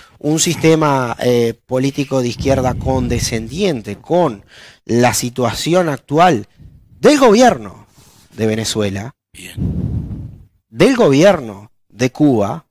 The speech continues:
Speaker 2: Sí.
Speaker 1: con miramientos geopolíticos, eh, arcaicos que hablan de un imperialismo maligno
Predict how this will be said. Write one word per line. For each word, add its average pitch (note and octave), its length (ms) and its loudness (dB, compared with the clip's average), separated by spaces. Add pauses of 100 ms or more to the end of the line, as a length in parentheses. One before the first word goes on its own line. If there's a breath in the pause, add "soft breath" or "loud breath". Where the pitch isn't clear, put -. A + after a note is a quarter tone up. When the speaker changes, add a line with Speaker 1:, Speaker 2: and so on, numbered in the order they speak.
(320)
Speaker 2:
Sí. - 480 -18 (500 loud breath)
Speaker 1:
con B2+ 260 0
miramientos C3+ 640 0
geopolíticos, D3 1120 -2 (380 loud breath)
eh, - 760 -6
arcaicos C3+ 920 0
que A2+ 160 -2
hablan C3+ 340 2
de A2+ 120 -4
un C#3 180 -4
imperialismo A#2+ 1120 -2
maligno E3+ 680 0